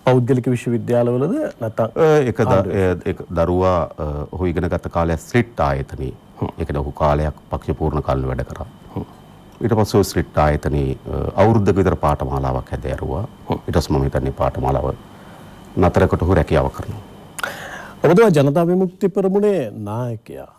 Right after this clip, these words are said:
Speaker 1: ජනතා විමුක්ති පෙරමුණට සමාජිකයන් බඳවා ගන්නකොට ඔබතුමාලගේ යම් පටිපාටියක් තියෙන ක්‍රමවේදයක් තියෙනවද? නැත්නම් ඕන කෙනෙකුට ඇවිල්ලා මටත් ඇවිල්ලා සමාජිකත්වයක් ගන්න පුළුවන්ද?
Speaker 2: අ, දැන් ඔබ ඇහුව සමාජිකත්වයක් ගන්න පුළුවන්ද කියලා දැන් ඔබට බෑ.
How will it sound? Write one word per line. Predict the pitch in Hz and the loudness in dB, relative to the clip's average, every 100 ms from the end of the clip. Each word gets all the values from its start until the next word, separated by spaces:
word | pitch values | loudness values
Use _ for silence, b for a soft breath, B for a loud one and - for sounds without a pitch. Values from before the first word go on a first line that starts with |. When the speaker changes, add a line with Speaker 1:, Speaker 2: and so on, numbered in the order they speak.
| _ _ | _ _
Speaker 1:
ජනතා | 123 143 170 202 | -8 -6 -2 2
විමුක්ති | 196 196 202 196 - | 2 2 0 -2 -4
පෙරමුණට | 185 196 185 190 185 190 196 76 107 | -4 -2 0 -2 -2 2 2 0 -8
සමාජිකයන් | 139 - 120 113 139 160 175 180 170 | -20 -8 -2 0 0 0 -2 -4 -2
බඳවා | 139 113 123 139 147 | -2 -2 0 2 2
ගන්නකොට | 147 156 160 160 156 160 170 160 - - _ | 2 -2 -2 -4 -4 -4 -2 -2 -6 -16 _
ඔබතුමාලගේ | 110 120 127 127 120 | -4 0 2 4 4
යම් | 117 113 - | 2 0 -4
පටිපාටියක් | 117 110 120 131 127 139 - | -4 -2 2 0 2 -2 -2
තියෙන | 151 147 | -4 -2
ක්‍රමවේදයක් | 131 120 123 123 135 131 | 0 2 2 2 2 0
තියෙනවද? | 156 156 82 | -2 -2 0
නැත්නම් | 113 113 117 | -2 0 0
ඕන | 113 113 | 0 0
කෙනෙකුට | 117 113 | -2 0
ඇවිල්ලා | 120 113 | 0 2
මටත් | 101 107 117 | 0 0 0
ඇවිල්ලා | 110 | -2
සමාජිකත්වයක් | 113 107 104 117 113 - 107 | -2 -4 -4 -4 -6 -4 -4
ගන්න | 107 110 | -4 -4
පුළුවන්ද? | 135 147 233 - - - - - - - - - - | -6 -6 -8 -10 -20 -20 -20 -20 -20 -20 -20 -20 -6
Speaker 2:
අ, | 107 95 92 92 92 B - - - - | 0 4 4 2 -2 B -20 -20 -20 -10
දැන් | 92 107 127 | 0 4 4
ඔබ | 123 | 4
ඇහුව | 127 135 | 4 4
සමාජිකත්වයක් | 131 104 95 101 95 98 92 - 90 | 2 0 2 2 0 -2 -4 -4 -2
ගන්න | 87 87 | 0 0
පුළුවන්ද | 87 90 92 95 | 0 -2 -2 -2
කියලා | 117 151 | -2 -4
දැන් | - 95 98 | -2 0 0
ඔබට | 87 78 | 0 -4
බෑ. | 73 | -6